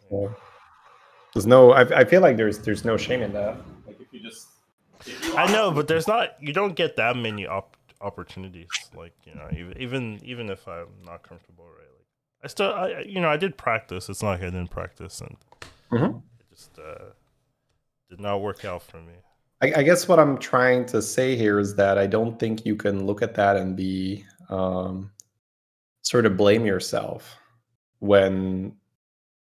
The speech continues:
Speaker 1: you practice. Like, if, if you hadn't,
Speaker 2: <laughs>
Speaker 1: the thing is, like, yeah, I, I know, I know, but, like, let's talk about it anyway, right?
Speaker 2: Sure, yeah,
Speaker 1: It's
Speaker 2: yeah, sure, go for it.
Speaker 1: important, and I think, I think it's also, like, part of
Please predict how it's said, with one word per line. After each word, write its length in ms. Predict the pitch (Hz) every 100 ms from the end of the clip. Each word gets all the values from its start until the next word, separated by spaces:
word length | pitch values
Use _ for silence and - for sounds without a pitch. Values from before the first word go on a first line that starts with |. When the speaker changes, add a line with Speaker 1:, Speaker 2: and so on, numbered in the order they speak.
| _ -
Speaker 1:
you 880 | 104 107 110 110 107 104 104 101 104
practice. 580 | - 131 135 - 95 98
Like, 160 | 131 240
if, 100 | - 190
if 260 | 170 160
you 120 | 180 156
hadn't, 280 | 226 240 160 - - - -
Speaker 2:
<laughs> 320 | - - - -
Speaker 1:
the 80 |
thing 160 | - 254
is, 120 | 262
like, 200 | 214 180 - -
yeah, 160 | 196 196
I, 220 | 185 190
I 20 | 202
know, 220 | 226 151
I 60 | 127 151 117
know, 200 | 123 101
but, 220 | 95 104 117
like, 280 | 107 101 -
let's 200 | 135 156
talk 240 | 320 302
about 180 | - 95
it 100 | 95
anyway, 340 | 117 104 95 98
right? 100 | 101
Speaker 2:
Sure, 160 | 143
yeah, 40 | 131
Speaker 1:
It's 180 | 131 117
Speaker 2:
yeah, 140 | 107
sure, 180 | 120 110
go 220 | 104 113
for 200 | - -
it. 0 |
Speaker 1:
important, 400 | - 180 160 107
and 80 | 101
I 80 | 101
think, 200 | 135 113
I 60 |
think 180 | 110 120
it's 100 | 113
also, 440 | 113 - 104 101 107
like, 260 | 110 -
part 240 | - 107 104
of 160 | 95